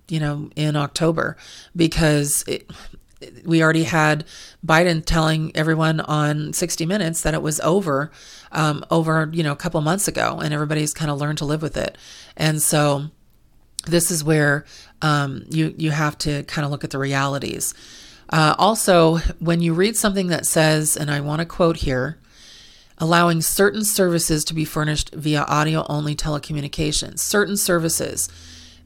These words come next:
What that may be could be mental health services furnished by rural health clinics or federally qualified healthcare centers. It's not office visits. Please do not bill office visits with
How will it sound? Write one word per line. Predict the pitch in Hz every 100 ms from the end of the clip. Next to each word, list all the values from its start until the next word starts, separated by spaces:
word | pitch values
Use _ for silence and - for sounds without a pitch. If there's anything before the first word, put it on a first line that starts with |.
| -
What | 170 160 185 196
that | 190 -
may | 160 165 175 180
be | 165 165 202 226
could | - 170
be | 156 156
mental | 151 151 151
health | 135 170 175
services | - 196 180 190 - 180 180 175 - -
furnished | - 156 160 -
by | 151 143 143 151 - - - -
rural | 165 151
health | 185 180
clinics | - 190 180 175 -
or | - 147
federally | 160 156 143
qualified | - 180 190 190 180 175
healthcare | 170 170 170 165 165 - - -
centers. | - 170 160 160 160 - - - -
It's | 165 160 -
not | 160 165 175 190 202 - - - _ -
office | 175 180 170 -
visits. | 151 135 - - -
Please | - - 202 220 185 143 -
do | 147
not | 147 165 175 - _ -
bill | 165 156 151 -
office | 160 160 151 -
visits | 147 139 123 - - - - -
with | 156 151